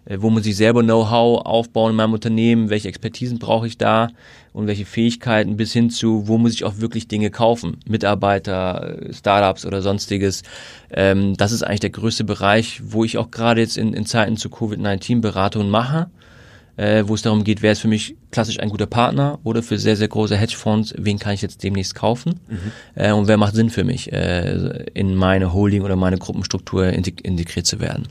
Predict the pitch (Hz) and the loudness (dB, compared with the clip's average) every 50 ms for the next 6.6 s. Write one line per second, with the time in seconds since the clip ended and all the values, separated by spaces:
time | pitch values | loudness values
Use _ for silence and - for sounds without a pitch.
0 | - - - 98 82 92 95 - - _ - - - _ _ - - - _ _ | -14 -16 -14 -14 -12 -14 -16 -18 -20 _ -20 -20 -20 _ _ -20 -20 -20 _ _
1 | _ - - - - - - - - - _ - 92 95 92 - 110 104 101 98 | _ -20 -20 -20 -20 -20 -20 -20 -20 -20 _ -6 -4 -4 -2 2 2 4 4 6
2 | 101 104 98 - 92 101 101 110 117 110 104 107 101 104 107 101 101 98 - - | 4 4 2 2 2 2 4 4 4 4 4 2 2 4 2 2 2 0 0 -2
3 | - - - - - - - - 120 113 - 117 110 - - - 110 110 110 110 | -4 -6 -8 -12 -18 -18 -8 -4 -4 0 0 0 -2 0 0 2 2 4 4 4
4 | 110 101 98 - - - - - 98 101 101 98 95 95 95 95 - - - - | 2 2 0 -2 -2 -2 -2 -2 -4 -4 -4 -4 -6 -6 -6 -6 -6 -6 -6 -8
5 | - - - - - - - - - - - 98 - - 95 95 95 90 - 92 | -8 -10 -12 -14 -16 -16 -16 -16 -12 -10 -8 -8 -6 -4 -2 -2 -2 -2 -4 -4
6 | 95 98 - - - - - - - - - | -4 -4 -4 -4 -6 -6 -6 -6 -10 -18 -16